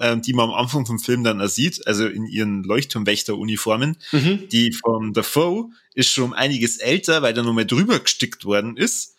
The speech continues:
Speaker 2: Ah.
Speaker 1: Ähm, dass, dass man halt praktisch dieses alte Abzeichen noch mal ein bisschen hervorhebt, weil man halt dann dadurch darstellen wollte, okay, das hat man halt dann in der Zwischenzeit schon nachreparieren müssen, mehr oder weniger.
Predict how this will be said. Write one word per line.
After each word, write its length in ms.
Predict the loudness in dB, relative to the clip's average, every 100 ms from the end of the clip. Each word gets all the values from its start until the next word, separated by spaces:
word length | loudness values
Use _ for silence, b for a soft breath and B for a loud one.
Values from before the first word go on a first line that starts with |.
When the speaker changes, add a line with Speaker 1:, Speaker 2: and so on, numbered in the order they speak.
| b -2
Speaker 2:
Ah. 280 | 0 2
Speaker 1:
Ähm, 220 | 2 0 -2 -2
dass, 240 | -2 -2 0
dass 140 | 0
man 80 | 0
halt 60 | 0
praktisch 280 | -2 -2 -4
dieses 300 | -4 -6 0
alte 340 | 0 2 0
Abzeichen 840 | 0 -2 -4 0 0 0 -2 -4 -4
noch 120 | -2 2
mal 180 | 2
ein 60 | 2
bisschen 340 | 0 0 0 -4
hervorhebt, 600 | -4 -2 2 2 2 2
weil 120 | 2 2
man 140 | 2
halt 200 | 2 0
dann 160 | 0 2
dadurch 380 | 0 2 -2
darstellen 420 | 2 0 2 0 2
wollte, 280 | 2 0
okay, 300 | -8 0 0
das 160 | 0 0
hat 140 | -2
man 100 | 0
halt 140 | -2 0
dann 220 | -2 -4
in 140 | -4
der 120 | -4 -2
Zwischenzeit 600 | -4 -6 -4 -2 0 0
schon 220 | -2 -2
nachreparieren 840 | -2 0 0 0 -2 2 2 2 2
müssen, 380 | 0 0 -2 0
mehr 120 | 2
oder 160 | 2
weniger. 360 | 0 0 0